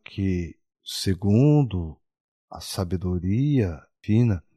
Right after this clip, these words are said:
a sagrada tradição, a sagrada escritura e o magistério da igreja estão de tal modo entrelaçados e unidos que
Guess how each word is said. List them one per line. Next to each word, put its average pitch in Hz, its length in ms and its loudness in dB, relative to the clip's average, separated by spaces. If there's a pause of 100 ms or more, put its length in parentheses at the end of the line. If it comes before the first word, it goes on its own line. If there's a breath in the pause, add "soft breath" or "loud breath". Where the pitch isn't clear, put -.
(300)
a 90 100 -12
sagrada 107 640 0
tradição, 120 840 0 (440 soft breath)
a 92 80 -16
sagrada 92 600 -6
escritura 107 880 -2 (420 soft breath)
e - 80 -10
o 90 60 -4
magistério 90 840 -4
da 123 160 -4
igreja 95 680 0 (380 soft breath)
estão 95 520 -2
de 87 140 -6 (120)
tal 117 220 0
modo 117 800 2 (120)
entrelaçados 104 1400 -6 (580)
e 92 100 -4
unidos 117 880 0 (720)
que 98 540 0